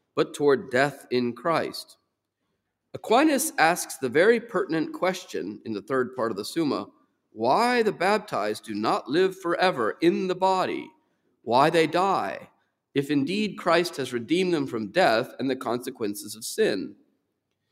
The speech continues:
The answer he gives to this question is telling.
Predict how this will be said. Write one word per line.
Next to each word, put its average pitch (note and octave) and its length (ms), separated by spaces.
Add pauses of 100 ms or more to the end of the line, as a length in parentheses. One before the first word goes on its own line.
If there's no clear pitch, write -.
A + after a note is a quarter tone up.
(260)
The E3 160
answer A#3 400
he F3+ 120
gives E3+ 280
to C#3+ 100
this C#3 180
question C3 400
is C3 160
telling. G#2+ 560